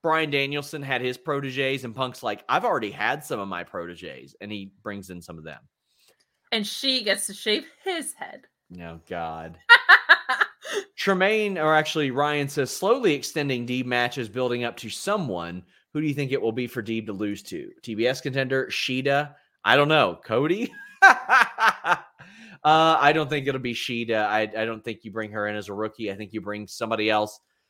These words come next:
Speaker 1: So, uh, a rookie should give her the run for her money. And then, like, like, I think, like you said, Athena, somebody who is a quote-unquote rookie, should beat her. Well,
Speaker 2: Cody Rhodes. <clears throat>
Speaker 1: Yes. Well, uh, Wardlow is not a rookie anymore.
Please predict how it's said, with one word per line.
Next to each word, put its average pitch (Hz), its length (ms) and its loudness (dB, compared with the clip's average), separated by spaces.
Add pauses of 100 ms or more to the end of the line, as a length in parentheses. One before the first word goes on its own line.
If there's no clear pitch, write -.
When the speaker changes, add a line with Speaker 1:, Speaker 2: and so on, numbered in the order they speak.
Speaker 1:
So, 196 200 4
uh, 151 260 6
a 170 80 6
rookie 185 420 2
should 151 400 0
give 131 200 2
her 123 200 2
the 113 120 -2
run 117 220 0
for 117 180 -2
her 107 100 2
money. 117 460 -4 (360)
And 127 260 -2
then, 135 220 0
like, 123 300 2 (220)
like, 120 180 0
I 107 120 0
think, 107 260 -8
like 107 200 -4 (100)
you 113 180 -6
said, 98 420 -2
Athena, 104 500 -6
somebody 110 300 -6
who 104 100 -2
is 92 140 -2
a 90 220 -2 (200)
quote-unquote 98 540 -4
rookie, 98 540 -4 (480)
should 85 320 -12
beat 85 240 -14
her. - 160 -20 (1200)
Well, 98 200 -2
Speaker 2:
Cody 208 200 2
Rhodes. - 420 -12 (400)
<clears throat> 254 320 -10
Speaker 1:
Yes. - 380 -16
Well, 120 380 4
uh, 117 380 4
Wardlow 165 580 4
is 139 100 0
not 156 160 0
a 143 60 0
rookie 139 580 -2
anymore. 123 680 -6